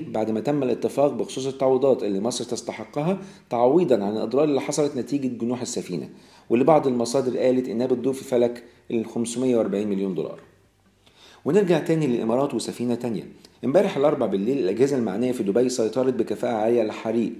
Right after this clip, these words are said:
شاب في حاوية على سفينة كانت بتستعد إنها ترسي على رصيف من الأرصفة في ميناء جبل علي، بعيد عن الخط الملاحي الرئيسي للميناء، واللي ما حصلش نتيجته أي إصابات أو وفيات الحمد لله.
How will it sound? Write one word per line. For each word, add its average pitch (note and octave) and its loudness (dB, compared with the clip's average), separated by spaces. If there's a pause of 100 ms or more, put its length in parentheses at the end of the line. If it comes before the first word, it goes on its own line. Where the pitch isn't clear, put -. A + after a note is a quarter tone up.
(140)
شاب C#3+ -2
في A2+ -10
حاوية A#2+ 4
على G#2 2
سفينة C3+ -4
كانت B2+ -4
بتستعد A2+ -2
إنها A#2+ 0
ترسي B2+ -2
على A2 2 (200)
رصيف B2+ -4
من G#2+ -4
الأرصفة D3 -4 (220)
في C3+ -4
ميناء C3 -2
جبل G2+ 0
علي، C#2+ -4 (720)
بعيد B2 2
عن A2+ -2
الخط G#2 -6
الملاحي G#2+ -4
الرئيسي G2 -2
للميناء، D#2 -8 (640)
واللي A#2+ 4
ما B2+ 2
حصلش F3 -2
نتيجته C#3+ -2
أي C#3+ 2
إصابات A#2 0
أو B2 4
وفيات G#2+ 0
الحمد G2 -4
لله. C2+ -4